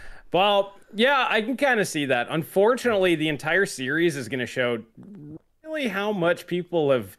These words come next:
omitted. I wouldn't say anybody's just straight up lied about Zen performance,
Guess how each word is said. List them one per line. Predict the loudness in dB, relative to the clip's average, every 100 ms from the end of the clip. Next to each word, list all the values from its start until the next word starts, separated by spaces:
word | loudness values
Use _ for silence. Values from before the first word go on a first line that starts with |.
| -20 -18 -2
omitted. | 0 0 0 2 0 -4 -14 -14 -2
I | 0
wouldn't | 2 2
say | 2
anybody's | 2 2 0 -2
just | -6 -8
straight | -8 -4 -2
up | -4
lied | -8 -6 -4 0 0 -2
about | -4 -2 -2 -2
Zen | -6 -6
performance, | -10 -10 -6 -4 -6 -8